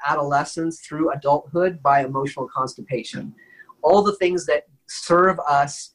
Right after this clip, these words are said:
as infinite beings, as beings of possibility in childhood and so forth, imagination, play, and emotions most importantly, um, get completely constipated in the adult paradigm.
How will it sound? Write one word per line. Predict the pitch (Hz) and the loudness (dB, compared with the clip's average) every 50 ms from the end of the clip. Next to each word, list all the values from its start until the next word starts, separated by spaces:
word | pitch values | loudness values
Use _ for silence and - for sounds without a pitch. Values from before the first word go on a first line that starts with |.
| - | -8
as | 139 135 139 135 - | -6 -6 -6 -8 -8
infinite | - 156 156 156 - 165 151 147 151 - | -8 -8 -6 -4 -4 -4 -4 -6 -8 -8
beings, | 143 139 143 151 156 156 156 156 151 - - - | -4 -2 0 0 0 -2 -4 -4 -6 -6 -6 -4
as | 131 131 127 123 123 123 - | -4 -2 0 -2 -2 -4 -6
beings | 135 139 139 143 143 | -6 -2 -2 0 -2
of | 143 - | -2 -2
possibility | - 143 139 135 - 135 127 131 135 135 139 135 - | 0 0 0 0 0 -2 -2 0 0 0 -2 -2 -4
in | 127 131 | -4 -6
childhood | - - - 135 139 147 151 160 170 160 | -4 -2 2 4 4 4 4 2 0 0
and | 165 160 - | 0 -4 -6
so | - 151 156 156 | -4 -4 -4 -4
forth, | - 156 156 156 156 - - - _ _ | -2 -2 0 0 -2 -4 -10 -20 _ _
imagination, | - 135 135 135 139 139 135 135 131 135 - 143 135 | -4 0 0 0 0 0 -4 -4 -4 -4 -4 -6 -4
play, | - - 143 143 143 143 139 - 139 | 0 2 2 4 4 2 0 -2 -4
and | 135 127 123 123 127 123 135 - _ _ _ _ 143 | -4 -4 -4 -4 -6 -10 -14 -18 _ _ _ _ -2
emotions | 139 135 139 143 147 - - 160 151 - | 0 4 4 4 4 4 2 0 -2 0
most | - 143 139 139 - | 0 0 0 0 -4
importantly, | 139 - - 156 - - - 160 165 180 190 190 - _ - - - - - - - _ | -4 0 0 0 2 2 2 2 4 4 2 0 -4 _ -20 -20 -20 -20 -20 -20 -6 _
um, | - 143 139 143 | 2 2 2 4
get | 143 151 160 156 | 4 2 2 2
completely | - 165 143 - - 202 196 175 160 | 0 -2 -2 2 4 4 6 4 4
constipated | - - 151 151 156 - - 135 - 151 131 127 123 117 127 | 2 2 2 2 2 0 -4 -4 -2 0 0 0 -2 -4 -6
in | 127 | -2
the | 127 127 | -2 0
adult | 123 123 127 127 123 - - | 0 2 2 0 0 0 0
paradigm. | - 147 147 143 120 - 78 82 101 - | 2 4 4 4 4 0 -2 -6 -8 -14